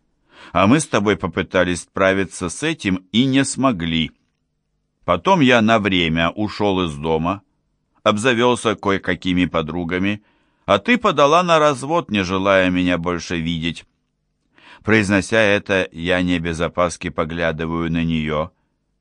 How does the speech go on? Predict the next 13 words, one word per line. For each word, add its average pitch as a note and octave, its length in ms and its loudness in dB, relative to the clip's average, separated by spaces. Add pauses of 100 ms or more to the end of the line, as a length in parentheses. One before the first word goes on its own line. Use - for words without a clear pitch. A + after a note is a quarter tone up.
(380)
как B2+ 200 0
будто C3+ 300 -2
такое A#2 520 2
описание G2 600 0
нашей F#2+ 340 -2
тогдашней F2+ 580 -2
жизни G2 340 -4
равносильно F#2 680 -2
утверждению, F2+ 760 -4
что F#2+ 200 -6
все G2 240 -4
картины F2 560 -4
Гойи D#3+ 600 -2